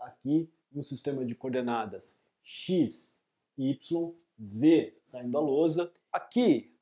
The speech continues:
no caso, vou fazer todos os cálculos em função de uma tensão de referência, sigma zero,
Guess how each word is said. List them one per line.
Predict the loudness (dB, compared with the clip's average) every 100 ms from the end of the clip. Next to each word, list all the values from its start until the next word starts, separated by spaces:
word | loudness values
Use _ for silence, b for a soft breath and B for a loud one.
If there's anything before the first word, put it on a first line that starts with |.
| _ _
no | -8
caso, | 2 4 4 -2
vou | -8
fazer | -4 -4 0
todos | 2 2 2
os | -4 -6
cálculos | 4 6 6 2 -12 -14 -16 -18
em |
função | -10 -6 -2 0
de | 4
uma | 4
tensão | 6 4 0 0 -2
de | -4
referência, | -6 -4 -2 0 -2 -6 -8 -10 _
sigma | -12 -8 -6 -2 -2
zero, | 2 4 4 2